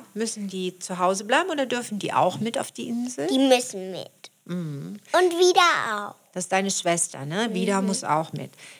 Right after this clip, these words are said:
Speaker 1: Das heißt, ähm, ein Haus ist wichtig für dich?
Speaker 2: Mhm, damit uns nicht kalt ist.
Speaker 1: Damit es dir nicht kalt ist. Ja,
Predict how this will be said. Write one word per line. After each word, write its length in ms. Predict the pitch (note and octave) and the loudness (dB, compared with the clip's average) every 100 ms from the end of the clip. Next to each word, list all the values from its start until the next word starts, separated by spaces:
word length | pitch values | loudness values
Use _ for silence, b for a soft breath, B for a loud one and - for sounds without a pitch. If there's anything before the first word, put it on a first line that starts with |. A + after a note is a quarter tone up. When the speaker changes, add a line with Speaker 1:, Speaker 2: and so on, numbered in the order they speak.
| _ | _
Speaker 1:
Das 180 | F#3 G#3 | 2 4
heißt, 320 | G#3+ A3 - - | 4 4 0 -2
ähm, 560 | F3+ E3+ E3+ D#3+ D3+ - | 0 2 0 -2 -6 -6
ein 380 | D#3+ D#3 D#3 - | -4 -4 -4 0
Haus 500 | D#3 E3 A#3+ D4+ - | 4 4 4 2 -2
ist 380 | - A3+ - E3 | -4 -4 -4 -2
wichtig 480 | E3 - A#3+ A#3 - | -4 -4 -6 -8 -8
für 120 | C4+ | -8
dich? 520 | C4 F#4 - - - _ _ _ | -2 -2 -2 -10 -18 _ _ _
Speaker 2:
Mhm, 480 | A#3 A3+ A3+ B3 B3+ | -6 -6 -6 -4 0
damit 400 | C4 B3+ B3 B3 B B | 4 4 4 0 B B
uns 200 | - B3 B3 | -10 -8 -4
nicht 380 | A#3+ A#3+ - | -2 -2 -4
kalt 500 | - A#3+ A3 G#3 G#3 | -2 0 2 2 0
ist. 360 | - G3+ G3 F#3+ | -2 0 0 0
Speaker 1:
Damit 280 | G3 F#3+ F#3+ | 2 4 2
es 180 | F3+ - | 0 -2
dir 160 | F3+ | -4
nicht 240 | E3 E3 - | -4 -6 -8
kalt 320 | E3+ D3+ D#3 | -6 -6 -6
ist. 160 | - - | -8 0
Ja, 180 | F#3+ | 0